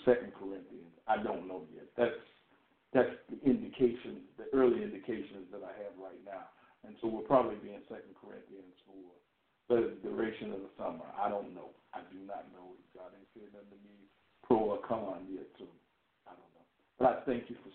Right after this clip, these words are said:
studying with us every Wednesday night. I also, uh, wanna let you know that, you know what? This is a privilege for me, and this is an opportunity for me, because it gives me not only the opportunity to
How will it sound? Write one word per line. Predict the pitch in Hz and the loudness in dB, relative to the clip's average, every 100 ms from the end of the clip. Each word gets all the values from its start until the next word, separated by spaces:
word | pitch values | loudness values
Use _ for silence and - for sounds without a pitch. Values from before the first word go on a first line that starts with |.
| - | -4
studying | 127 120 113 107 | -2 0 -4 -8
with | 107 - | -12 -12
us | - | -12
every | 113 110 107 | -12 -10 -12
Wednesday | - - - - | -14 -14 -10 -4
night. | 113 | 2
I | 127 | 4
also, | 208 233 156 - - - - - | 4 4 0 -2 -6 -18 -20 0
uh, | 123 120 | 2 4
wanna | 127 120 123 | 4 6 8
let | 123 - | 6 4
you | 120 | -2
know | 110 104 104 | -2 -4 -4
that, | 98 - - _ _ - | -6 -8 -18 _ _ 2
you | 185 | 6
know | 226 | 8
what? | 190 190 175 - - _ _ _ _ _ _ - | 10 10 8 2 -12 _ _ _ _ _ _ 2
This | 170 | 4
is | - 185 | 4 -8
a | - - | -8 0
privilege | 208 123 117 - | 2 2 -2 -4
for | 117 | -6
me, | 117 147 - - - _ _ _ _ _ | -2 0 0 -4 -18 _ _ _ _ _
and | 117 | 4
this | 127 127 | 6 6
is | 120 | 2
an | 120 117 | 0 4
opportunity | 123 123 - 139 120 104 104 - - | 4 2 0 2 2 2 -10 -12 -10
for | 101 | -8
me, | 123 147 127 - - - - - | -4 0 0 -2 -14 -20 -10 -6
because | 117 117 | 0 0
it | 117 - | 0 -2
gives | 151 - 127 | -2 -2 0
me | 131 175 185 - - - - | 4 6 4 2 -8 -20 -2
not | 127 185 | 4 8
only | 208 190 143 | 10 10 8
the | - | 4
opportunity | 135 135 127 - 139 120 - 107 - - - - - | 0 0 0 4 6 6 2 -6 -10 -14 -20 -14 2
to | 117 101 | 2 2